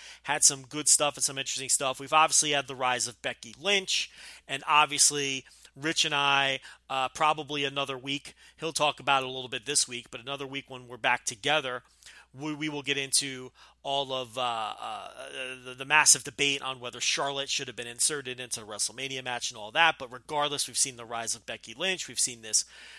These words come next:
uh, new heel character and new direction for Daniel Bryan. So I think W W E main roster has gotten off to a much better start in the first, uh, month, month and a half or so of twenty nineteen than where we were at in twenty eighteen.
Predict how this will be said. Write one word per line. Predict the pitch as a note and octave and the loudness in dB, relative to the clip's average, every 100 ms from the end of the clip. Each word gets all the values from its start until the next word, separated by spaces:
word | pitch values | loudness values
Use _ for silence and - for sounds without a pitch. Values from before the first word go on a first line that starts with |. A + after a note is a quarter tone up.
| - - | -20 -12
uh, | B2 G#2+ C3+ | -10 -10 -4
new | D#3 B2+ | -4 -4
heel | D3+ D#3+ C#3+ | -4 -2 -2
character | - D3 D3 C#3+ D3+ C#3 | 0 2 2 0 -4 -6
and | C3+ | -8
new | C#3+ | -10
direction | C3 C3 C3 - C3 | -8 -4 -4 -4 -8
for | B2 | -10
Daniel | A2 B2+ A#2 | -8 -8 -8
Bryan. | A2 C#3+ D3 D3 | -8 -2 0 2
So | - B2+ | 2 4
I | G3 | 6
think | D#4+ D4+ A#3 - | 6 4 2 2
W | F3 E3+ F#3 E3 | 4 4 2 0
W | D#3+ D3 C#3+ | 2 2 -2
E | C#3+ C3+ | -6 -6
main | C3 B2 | -6 -6
roster | B2+ C3+ C3+ - G#2+ - _ - - - | -2 0 2 0 -2 -16 _ -20 -20 -10
has | D3 D3 | -2 0
gotten | D3+ D3+ D3 C#3+ | 6 6 6 0
off | C3+ B2+ - - - - - | 0 -2 -6 -20 -20 -8 -2
to | G#3+ | 2
a | D#3 | 2
much | D3 E3 A3 - - | 0 6 8 8 2
better | D3 G#2+ | 0 4
start | - - D#2 A#1+ _ _ _ _ | 2 2 -4 -14 _ _ _ _
in | E3+ E3 | -4 -2
the | D3 | -4
first, | - F#3 F3 D#3 - - - | -4 -2 2 6 6 4 -2
uh, | C#3+ B2+ | 0 0
month, | C3+ D#3+ D#3+ D#3+ | -2 0 0 0
month | D3 D#3+ D#3 | -2 -2 -2
and | C#3 | -2
a | |
half | C#3 D#3+ D3 | 0 0 4
or | |
so | - D3 B2+ | 2 2 -2
of | - | -6
twenty | D3+ C#3 | -8 -6
nineteen | C3 B2+ - D#3 C#3 | -6 -2 -2 -2 -6
than | A#2+ | -8
where | C3 C3+ | -10 -8
we | C3+ B2 | -8 -6
were | B2+ | -4
at | A#2+ | -4
in | G#2+ | -4
twenty | - C3 A#2+ | -12 -10 -6
eighteen. | C#3+ - A2+ | -4 -4 -6